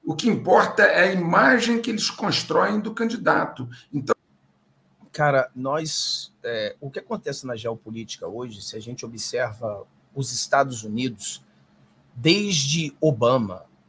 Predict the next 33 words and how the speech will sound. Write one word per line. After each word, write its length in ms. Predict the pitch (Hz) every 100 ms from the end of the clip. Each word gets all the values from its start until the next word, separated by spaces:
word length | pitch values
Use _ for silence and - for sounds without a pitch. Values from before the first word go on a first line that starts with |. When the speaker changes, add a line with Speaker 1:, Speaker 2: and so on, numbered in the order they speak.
| _
Speaker 2:
o 400 | 127 123 117 113
Partido 300 | 139 143 -
Democrata 580 | 190 180 - 135 135 139
não 160 | 156 165
escolhe 760 | - - - 156 147 123 113
um 120 | 117 107
presidente, 760 | 113 113 110 107 82 _ -
tá? 120 | 104
As 100 | 110
pessoas 320 | - 131 175 -
precisam 560 | 180 147 - 202 165
entender 380 | 135 120 98 80 _
isso. 180 | - - _ _ _ _ -
O 160 | 214
Obama 460 | 233 143 151 180 208
foi 300 | - 156 139
eleito 680 | 117 113 117 117 120 196 196
por 160 | - 135
uma 140 | 131
escolha 680 | 117 - - - 143 143 170
democrática 1000 | 175 147 143 - - 120 117 - - 147
do 100 | 143
partido. 560 | - - - 113 90 -
As 180 | 127 -
pessoas 640 | - 143 - 190 190 214
votaram 480 | 160 160 - 139 143
pro 120 | 131
Obama, 360 | 113 110 131 131
as 80 | -
pessoas 360 | 123 110 127
gostaram 540 | 113 113 - 135 156 151
do 80 | 113
Obama. 460 | 87 110 131 127